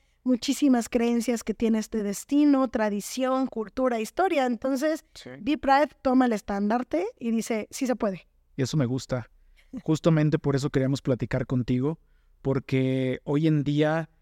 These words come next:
Speaker 2: a través de la tecnología y de todas estas nuevas plataformas que tenemos, eh, nos, en, o cuando menos en México, voy a hablar de México porque es en el país en el que vivo, es en
Speaker 1: Claro.
Speaker 2: el país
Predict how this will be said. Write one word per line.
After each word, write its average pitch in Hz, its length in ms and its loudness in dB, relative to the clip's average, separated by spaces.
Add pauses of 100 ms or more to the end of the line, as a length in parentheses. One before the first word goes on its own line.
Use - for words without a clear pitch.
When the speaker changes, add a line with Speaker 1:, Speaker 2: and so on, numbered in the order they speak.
(240)
Speaker 2:
a 123 220 -4
través 135 480 -2
de 147 100 4
la 127 140 2
tecnología 131 960 0
y 139 60 2
de 127 100 -2
todas 143 220 0
estas 147 220 0
nuevas 147 300 0
plataformas 139 720 -2
que - 100 -4
tenemos, 165 600 -2 (560)
eh, 135 580 0 (680)
nos, 151 460 -2
en, 147 300 -2
o 151 80 -2
cuando 151 180 2
menos 202 220 2
en 143 120 2
México, 151 400 0
voy 190 120 4
a - 20 6
hablar 131 220 2
de 131 80 0
México 143 400 -2
porque 131 220 -2
es 123 100 -2
en 123 80 2
el 117 100 0
país 120 360 -2
en 123 80 2
el 117 120 0
que 117 140 -2
vivo, 147 340 0
es 127 140 -4
en 127 80 -2
Speaker 1:
Claro. 113 120 -2
Speaker 2:
el 113 80 -2
país 120 220 -2